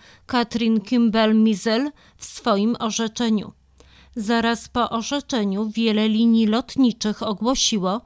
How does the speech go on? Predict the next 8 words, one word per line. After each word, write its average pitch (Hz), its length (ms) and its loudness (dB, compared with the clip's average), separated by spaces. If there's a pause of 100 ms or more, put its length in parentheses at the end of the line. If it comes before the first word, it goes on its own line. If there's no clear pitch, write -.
(240)
że 214 260 0
nie 202 200 0
będą 208 460 2
już 208 360 0
wymagać 233 680 0
masek 214 640 -2
w - 60 -10
samolotach. 208 960 -2